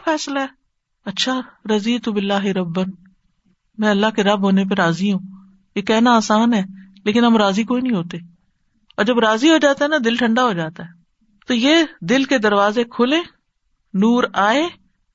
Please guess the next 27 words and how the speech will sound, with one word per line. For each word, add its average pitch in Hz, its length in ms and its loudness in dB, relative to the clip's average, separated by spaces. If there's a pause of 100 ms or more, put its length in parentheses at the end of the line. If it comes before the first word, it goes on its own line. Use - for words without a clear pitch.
پھر 214 160 2
یہ 220 80 4
باتیں 180 280 0
سمجھ 170 320 -2
میں 165 80 -4
آتی 156 280 -8
ہیں، - 100 -20 (580)
پھر 214 120 4
روشنی 190 360 0
آتی 170 260 -2
ہے 165 40 -2
اندر۔ 160 220 -6 (800)
اور 202 120 0
جب 196 200 0
یہ 269 120 2
اینک 254 260 2
لگتی 262 260 0
ہے 294 60 2
تو 285 100 -4
انسان 254 280 0
ہر 254 320 2
چیز 247 260 0
کو 254 80 2
ڈفرینٹلی 233 480 0
دیکھنے 175 300 0
لگتا 165 300 -6
ہے، 143 60 -12